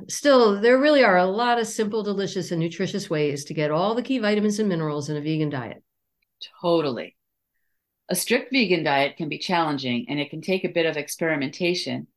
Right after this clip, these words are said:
Speaker 2: but most people who want to can find a vegan meal plan to suit their taste.
Speaker 1: Yeah, it also takes a little while to learn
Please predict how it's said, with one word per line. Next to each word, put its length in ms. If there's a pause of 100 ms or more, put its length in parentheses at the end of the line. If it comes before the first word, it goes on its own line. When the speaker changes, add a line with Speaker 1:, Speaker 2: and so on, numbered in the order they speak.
(260)
Speaker 2:
but 120
most 280
people 260
who 140
want 280
to 260
can 200
find 280
a 80
vegan 360
meal 200
plan 320
to 80
suit 260
their 140
taste. 480 (760)
Speaker 1:
Yeah, 280
it 120
also 220
takes 300
a 60
little 200
while 360
to 140
learn 720